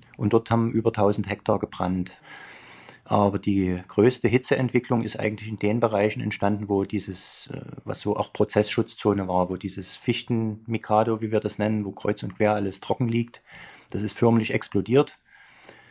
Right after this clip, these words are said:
Ist dann rübergeschwappt zu uns, über Funkenflug und auch über Bodenbrände so leicht. Aber wir haben wirklich Glück gehabt, dass der Wind, äh, sich gedreht hat. Also das war für uns das Glück, das war für die Tschechen die Tragödie. Dort sind ja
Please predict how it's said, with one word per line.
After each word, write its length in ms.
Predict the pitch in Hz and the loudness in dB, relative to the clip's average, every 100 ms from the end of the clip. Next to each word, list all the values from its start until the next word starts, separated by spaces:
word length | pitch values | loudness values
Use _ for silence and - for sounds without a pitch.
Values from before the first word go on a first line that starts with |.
| - - _ _ | -20 -20 _ _
Ist 220 | 110 - | -4 0
dann 100 | 110 | 2
rübergeschwappt 640 | 104 147 156 - 147 147 | 2 2 0 0 0 0
zu 160 | - 131 | -4 -2
uns, 420 | 147 196 - - - | 0 -2 -6 -10 -10
über 180 | - 110 | -6 -4
Funkenflug 760 | - 143 156 151 139 143 139 - | 2 2 0 -4 0 2 2 -2
und 260 | 120 110 | -4 0
auch 140 | 113 117 | 0 0
über 160 | 110 | -2
Bodenbrände 680 | 104 113 131 135 135 135 131 | 2 2 2 0 2 2 0
so 120 | 131 | 0
leicht. 460 | 120 113 139 156 - | 2 4 4 0 -4
Aber 120 | 113 | -2
wir 80 | 113 | 0
haben 180 | 113 113 | 0 -2
wirklich 280 | 127 123 - | 0 -2 -2
Glück 240 | 131 139 | -2 0
gehabt, 320 | 151 151 - | 0 0 -2
dass 140 | 127 - | -4 0
der 140 | 110 | 0
Wind, 320 | 139 - - _ - | 0 -2 -12 _ -4
äh, 160 | 131 127 | -2 -2
sich 220 | 131 - | -6 -6
gedreht 400 | - 120 143 - | -6 -2 0 2
hat. 240 | 180 - _ _ _ _ _ _ _ - | -2 -2 _ _ _ _ _ _ _ -6
Also 160 | 113 | -4
das 220 | 110 107 | -2 0
war 120 | 113 110 | 2 0
für 120 | 117 | 2
uns 240 | 127 131 | 0 2
das 180 | 113 - | -2 0
Glück, 320 | 135 151 - - | 2 2 0 -10
das 160 | 110 | -2
war 240 | 113 113 113 | 4 4 4
für 300 | 123 113 110 | 2 0 0
die 220 | 120 110 | -4 -6
Tschechen 360 | - 110 131 117 | 0 0 0 -4
die 100 | 113 | -2
Tragödie. 580 | 107 107 120 127 107 92 | -2 2 4 4 2 -2
Dort 160 | 98 | -4
sind 180 | - 113 | -2 2
ja 400 | 107 104 101 - | 2 2 0 -6